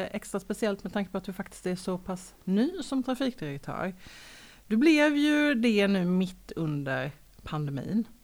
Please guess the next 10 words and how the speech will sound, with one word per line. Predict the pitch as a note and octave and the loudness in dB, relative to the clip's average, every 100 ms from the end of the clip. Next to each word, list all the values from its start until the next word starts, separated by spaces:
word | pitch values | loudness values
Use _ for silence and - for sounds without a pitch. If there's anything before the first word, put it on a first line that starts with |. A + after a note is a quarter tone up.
| - - | -16 -8
och, | E3 D3+ - - E3+ | -8 -8 -14 -12 -8
ehm, | D#3+ D#3 D#3 D#3+ D3+ - - - - | -6 -6 -6 -8 -10 -18 -12 -10 -10
som | - E3+ | -10 -6
kanske | F#3+ F3+ | -4 -4
troligen | F3 - G3+ D#3+ E3+ | -4 -2 -2 0 0
har | F3+ | 0
varit | E3+ - | -2 -2
en | F3 E3 | -2 0
av | D#3 | -2
de | D#3+ | -4